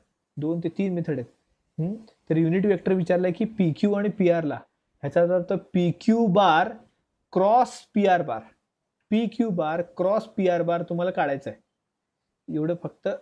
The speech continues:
लक्षात ठेवा. Where पीक्यूआर दिलेलं आहे, पी आणि क्यू वरनं पीक्यू काढता येत आहे, क्यू मायनस पी हे बघा इथे दिलेलं आहे. हम्म? आता इथं त्यांनी दिलेलं नाही आहे ती गोष्ट सांगतो तुम्हाला, ते तुम्हाला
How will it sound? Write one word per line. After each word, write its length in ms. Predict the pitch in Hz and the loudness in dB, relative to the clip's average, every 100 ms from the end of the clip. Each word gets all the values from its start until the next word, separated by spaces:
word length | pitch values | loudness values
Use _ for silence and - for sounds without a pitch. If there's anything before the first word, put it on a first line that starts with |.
| _ _ _ _ | _ _ _ _
लक्षात 240 | 202 190 175 | -6 -2 -4
ठेवा. 340 | 151 135 180 - _ _ _ | -2 -6 -8 -16 _ _ _
Where 240 | 156 165 170 - _ _ | 0 0 0 -8 _ _
पीक्यूआर 1700 | 214 214 220 - _ _ _ - 196 202 208 - _ _ - 160 175 | 2 2 -2 -12 _ _ _ -2 0 0 -2 -12 _ _ -4 -2 0
दिलेलं 320 | 160 175 180 | 0 2 2
आहे, 100 | 180 175 _ _ _ _ _ _ _ _ _ _ _ 196 | 0 -4 _ _ _ _ _ _ _ _ _ _ _ 0
पी 160 | 208 | 2
आणि 180 | 214 214 | 2 0
क्यू 260 | 214 220 220 | 0 0 2
वरनं 320 | 208 208 214 | 2 0 -2
पीक्यू 400 | 220 196 165 208 | 0 0 0 0
काढता 280 | 202 180 190 | 0 0 -2
येत 140 | 190 | -2
आहे, 100 | 185 | -4
क्यू 240 | - 196 | -2 -2
मायनस 360 | 185 185 180 175 | 0 -2 -2 -4
पी 160 | - 175 | -4 -2
हे 100 | 170 | 0
बघा 200 | 170 160 | 0 0
इथे 180 | 156 | -2
दिलेलं 340 | 156 151 151 147 | -2 0 -2 -4
आहे. 100 | 127 _ _ _ _ _ _ _ _ - | -8 _ _ _ _ _ _ _ _ -10
हम्म? 140 | 165 196 _ _ _ _ _ _ _ _ 170 | -10 -12 _ _ _ _ _ _ _ _ -4
आता 160 | 175 | 0
इथं 200 | 240 247 | 0 0
त्यांनी 240 | - 254 247 | 0 0 0
दिलेलं 380 | 180 190 233 | 2 2 2
नाही 220 | 254 247 247 | 0 -2 -2
आहे 120 | 240 | -2
ती 140 | 233 | -2
गोष्ट 280 | 202 202 214 | -2 -2 -4
सांगतो 320 | 208 175 180 | -6 -4 -4
तुम्हाला, 260 | 180 180 196 | -6 -4 -6
ते 200 | - 202 | -4 -6
तुम्हाला 280 | 196 196 | -6 -6